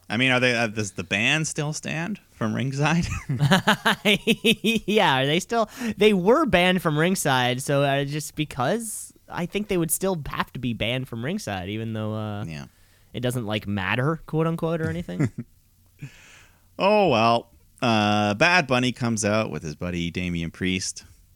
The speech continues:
Speaker 1: and Priest just says, "Miz Mo crossed the line," and proposes that we turn this into a tag team match at WrestleMania.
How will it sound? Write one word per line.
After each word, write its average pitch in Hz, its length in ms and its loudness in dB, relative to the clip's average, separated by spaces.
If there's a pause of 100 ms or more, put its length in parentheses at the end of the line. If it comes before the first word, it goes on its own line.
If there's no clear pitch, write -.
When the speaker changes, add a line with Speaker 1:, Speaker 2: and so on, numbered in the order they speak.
(220)
Speaker 1:
and 64 480 -12
Priest 82 320 -6
just - 220 -10
says, 78 340 -8
"Miz 87 260 -6
Mo 87 240 -4
crossed 117 380 -2
the 123 100 -6
line," 117 520 2 (840)
and 73 440 -10
proposes 107 640 -4
that 92 120 -4
we 95 120 -4
turn 98 260 0
this 98 220 0
into 104 160 2
a 95 40 2
tag 180 440 2
team 98 280 -2
match 69 280 -8
at - 60 -10
WrestleMania. 67 680 -12